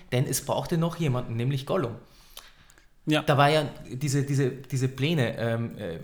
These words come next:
Speaker 1: wie das Ganze, ähm, ausgehen wird, da hat ja Tolkien auch einige Entwürfe dazu, äh, auch zu, zu Gollum, ähm, aber ja, das, das würde jetzt den Rahmen sprengen. Also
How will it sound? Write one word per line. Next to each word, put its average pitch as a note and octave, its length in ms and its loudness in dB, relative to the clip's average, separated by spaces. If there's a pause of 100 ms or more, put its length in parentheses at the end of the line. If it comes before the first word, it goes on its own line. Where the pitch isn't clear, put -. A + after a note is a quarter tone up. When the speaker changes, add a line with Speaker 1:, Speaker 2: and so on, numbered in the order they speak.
Speaker 1:
wie C3 80 -2
das C3 160 -2
Ganze, B2 400 -2
ähm, A2+ 220 -8 (100)
ausgehen A#2+ 380 -2
wird, B2+ 180 -2
da B2 60 -2
hat B2 140 -2
ja A#2 140 0
Tolkien B2 380 0
auch C3+ 200 0
einige A2+ 320 -4
Entwürfe B2 500 -2
dazu, A2+ 420 -2 (460)
äh, A2 300 4 (240)
auch A#2 180 0
zu, A2 320 0
zu - 200 -4
Gollum, A#2 460 2
ähm, G#2+ 380 -4 (1400)
aber A#2 180 0
ja, A2 100 0
das, A2 240 -6
das - 200 -8
würde F#2+ 140 -12
jetzt - 140 -12
den - 120 -14
Rahmen D#2 280 -16
sprengen. - 220 -10 (180)
Also - 160 -8